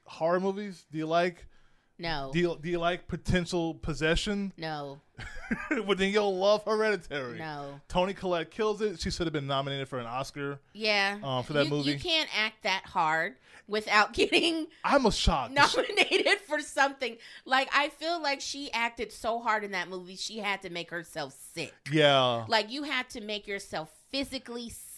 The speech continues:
Speaker 2: sick.
Speaker 1: Yeah.
Speaker 2: Sobbing, travailing like that.
Speaker 1: Travailing.
Speaker 2: Yeah.
Speaker 1: Wow.
Speaker 2: Wailing, travailing, sobbing. I mean, I, I,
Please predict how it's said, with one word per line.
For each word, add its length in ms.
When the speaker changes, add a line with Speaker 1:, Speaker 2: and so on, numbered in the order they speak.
Speaker 2:
sick. 340
Speaker 1:
Yeah. 500
Speaker 2:
Sobbing, 760
travailing 920
like 280
that. 80
Speaker 1:
Travailing. 720
Speaker 2:
Yeah. 360
Speaker 1:
Wow. 280
Speaker 2:
Wailing, 580
travailing, 840
sobbing. 600
I 120
mean, 360
I, 320
I, 260